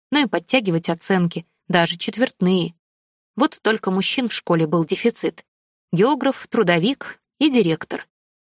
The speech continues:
Этот дефицит ощутимо сказывался не только на старшеклассницах, но и на единственной незамужней и, что самое обидное, даже не разведенной завучихе Муратовой Наталье Ильиничне. Среди учеников ее звали просто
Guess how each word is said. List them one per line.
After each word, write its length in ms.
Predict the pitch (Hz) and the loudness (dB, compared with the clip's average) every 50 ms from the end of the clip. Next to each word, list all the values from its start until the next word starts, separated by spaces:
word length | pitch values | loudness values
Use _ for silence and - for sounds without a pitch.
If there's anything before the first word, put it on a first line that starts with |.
| _ | _
Этот 260 | - 302 285 254 226 180 | 0 2 2 2 2 2
дефицит 480 | 180 214 - 220 196 - - 269 - | 0 0 2 0 0 0 0 -2 0
ощутимо 440 | 202 - - 202 - - 302 247 185 | -2 -2 -2 -2 0 0 0 0 0
сказывался 600 | - - - 190 185 175 180 175 180 170 - - | 0 2 2 2 2 2 2 0 0 0 -2 -2
не 100 | 190 185 | -2 0
только 300 | 185 - 285 262 - - | 0 2 0 0 0 0
на 80 | 175 170 | 0 0
старшеклассницах, 1000 | 170 - - - - - - - 262 220 185 - - 175 165 - - 170 - - _ _ _ _ _ | 0 -2 -4 -6 -6 -4 0 2 2 2 2 0 -4 -6 -6 -6 -8 -10 -14 -18 _ _ _ _ _
но 140 | - 269 320 | 2 2 2
и 60 | 302 | 4
на 180 | 277 262 240 226 | 4 2 2 2
единственной 580 | 208 196 262 311 302 - - - 214 196 190 | 2 2 2 0 0 0 -2 0 2 2 2
незамужней 720 | 185 190 196 175 185 185 190 220 294 311 - 262 262 254 - _ _ _ _ - | 2 2 2 2 2 2 2 2 0 0 0 0 0 -2 -2 _ _ _ _ -4
и, 60 | 247 | -4
что 180 | - - - | -2 -2 -4
самое 400 | 185 - - 175 165 165 160 160 | -2 0 2 2 2 2 2 2
обидное, 460 | 160 151 170 269 269 208 185 175 165 151 | 0 0 0 0 0 2 2 2 2 2
даже 500 | 151 196 226 240 214 226 247 240 233 - | 2 2 2 2 2 2 2 2 2 0
не 260 | 202 190 190 208 240 | 0 2 2 2 4
разведенной 760 | 277 285 262 208 202 185 180 156 170 190 247 277 285 294 302 | 2 2 0 0 0 0 0 2 2 2 2 2 2 2 0
завучихе 840 | 277 208 170 190 185 175 170 160 165 165 - 175 165 - - 156 160 _ _ _ _ - | 0 2 4 4 4 4 4 2 0 -2 -2 -2 -2 -2 -2 -4 -4 _ _ _ _ 0
Муратовой 560 | 175 175 170 156 165 196 - - 190 190 180 | 2 2 4 4 2 2 2 0 0 2 2
Наталье 600 | 175 175 170 - 180 165 165 165 160 165 165 165 | 2 2 2 2 2 2 2 2 2 2 2 2
Ильиничне. 640 | 156 160 156 151 147 147 - - - 160 - 190 - _ _ _ _ _ _ _ _ _ _ _ _ - | 2 0 0 0 -2 -4 -4 -6 -6 -6 -8 -8 -10 _ _ _ _ _ _ _ _ _ _ _ _ -8
Среди 360 | - - - 202 202 247 320 | -4 0 2 2 4 4 4
учеников 580 | 320 294 - - 262 262 254 - - 339 - - | 2 2 0 0 0 0 2 2 2 2 2 2
ее 180 | 254 226 240 254 | 2 4 4 2
звали 300 | 220 214 254 262 254 262 | 4 2 2 4 2 2
просто 540 | - - 277 254 202 175 - - - - | 2 2 2 2 2 0 -2 -8 -14 -18